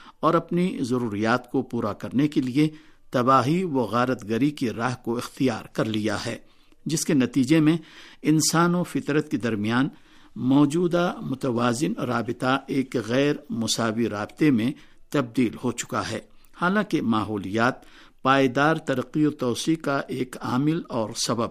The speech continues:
ہے کہ جو انسانی زندگی میں مؤثر اور اہم کردار ادا کرتا ہے۔ پائیدار توسیع کے معنی ایک ایسی توسیع ہے کہ جس میں قدرتی ذخائر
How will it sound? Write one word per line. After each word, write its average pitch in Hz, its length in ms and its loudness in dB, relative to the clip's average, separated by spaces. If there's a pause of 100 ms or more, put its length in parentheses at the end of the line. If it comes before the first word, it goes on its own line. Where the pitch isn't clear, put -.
(120)
ہے 110 120 -6 (420)
کہ 135 160 4
جو 139 300 0
انسانی 135 560 2
زندگی 120 520 0
میں 127 180 4
مؤثر 127 520 -2 (440)
اور 131 180 -2 (120)
اہم 160 340 0
کردار 110 540 -4 (140)
ادا 139 200 0
کرتا - 520 -6
ہے۔ 107 100 -8 (640)
پائیدار 170 580 4 (320)
توسیع 139 460 -2
کے 165 180 -4
معنی 123 540 0
ایک 143 320 -6
ایسی 139 340 -4
توسیع 120 520 -6
ہے 127 160 -2 (340)
کہ 113 120 -2
جس 147 320 -2
میں 151 200 2
قدرتی 123 500 -2
ذخائر 113 500 -4